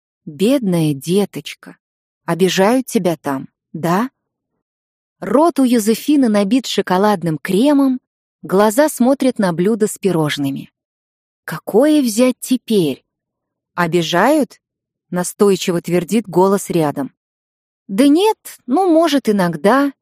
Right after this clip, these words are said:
добавляет Юзефина и решает взять пирожное со взбитыми сливками. Старушка кладёт его ей на тарелку и наливает ещё один большой стакан морса. Морс клубничный,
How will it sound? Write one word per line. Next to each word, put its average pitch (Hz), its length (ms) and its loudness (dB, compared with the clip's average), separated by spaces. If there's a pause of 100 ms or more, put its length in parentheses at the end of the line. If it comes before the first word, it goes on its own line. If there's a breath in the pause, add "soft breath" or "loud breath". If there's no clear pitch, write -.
(340)
добавляет 208 600 2
Юзефина 220 680 0 (220 loud breath)
и 233 120 2
решает 302 400 2
взять 240 340 0
пирожное 233 560 2
со 185 160 0
взбитыми 226 540 0
сливками. 196 760 -4 (640)
Старушка 220 540 0
кладёт 208 460 0
его 185 320 2
ей 170 220 0
на 165 120 0
тарелку 262 600 0 (320 loud breath)
и 240 100 2
наливает 294 520 2
ещё 254 360 0
один 277 340 2
большой 196 440 0
стакан 214 420 -2
морса. 175 600 -4 (440)
Морс 208 340 0
клубничный, 170 1000 -2